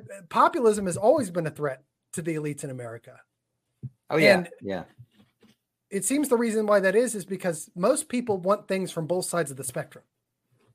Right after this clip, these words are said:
Speaker 1: Would you agree with that? That,
Speaker 2: Sure.
Speaker 1: that be-,
Speaker 2: I mean,
Speaker 1: be-, be-,
Speaker 2: I,
Speaker 1: because
Speaker 2: it
Speaker 1: we, we would
Speaker 2: depends,
Speaker 1: vote
Speaker 2: yeah.
Speaker 1: for stuff that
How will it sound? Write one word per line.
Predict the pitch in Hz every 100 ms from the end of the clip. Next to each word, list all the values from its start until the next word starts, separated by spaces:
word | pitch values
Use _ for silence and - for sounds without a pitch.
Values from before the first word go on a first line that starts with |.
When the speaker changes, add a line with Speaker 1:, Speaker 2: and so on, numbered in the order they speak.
| - - _ _ _ _ _ _ -
Speaker 1:
Would | 185
you | 226
agree | 214 247
with | 233
that? | 233 247 - - _ _ _ _ _ _ _ _
That, | 180 214 185
Speaker 2:
Sure. | 202
Speaker 1:
that | 208 185
be-, |
Speaker 2:
I | 214
mean, | 143 226
Speaker 1:
be-, | 220 220
be-, | 208
Speaker 2:
I, | -
Speaker 1:
because | 190 214 226 202 139 - 160
Speaker 2:
it | 151
Speaker 1:
we, | 220 247
we | 147 240
would | 226
Speaker 2:
depends, | 165
Speaker 1:
vote | 208 247
Speaker 2:
yeah. |
Speaker 1:
for | 226
stuff | 220 - 226 220
that | - 214